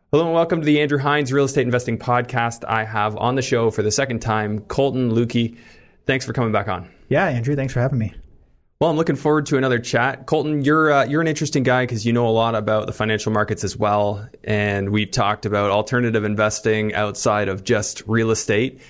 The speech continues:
Speaker 1: Uh, we're both real estate investors, but we both kind of acknowledge there is a need to have other types of investments as well. So,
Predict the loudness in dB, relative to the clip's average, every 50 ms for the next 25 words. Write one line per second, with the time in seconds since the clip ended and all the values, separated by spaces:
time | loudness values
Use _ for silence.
0 | -18 -8 -4 -2 0 2 2 2 2 2 0 0 2 2 2 2 2 2 0 -2
1 | -2 0 -2 -2 -2 -2 -2 -4 -4 -2 -2 -2 -2 0 0 -2 -2 -2 -2 -2
2 | -2 0 -2 -2 0 0 0 2 0 0 -2 -4 -6 -8 -8 -10 -4 -2 0 2
3 | 2 2 2 0 0 0 0 0 0 2 2 2 2 0 0 -2 -4 -6 -10 -14
4 | -16 -12 -4 0 0 2 2 2 0 0 0 -2 -2 -2 -2 -2 -2 0 -2 -2
5 | -2 -2 -2 -2 -2 0 0 -2 -2 -4 -6 -6 -6 -6 -4 -4 -4 -4 -4 -4
6 | -2 0 0 0 -2 -2 -4 -2 -2 -2 -2 -4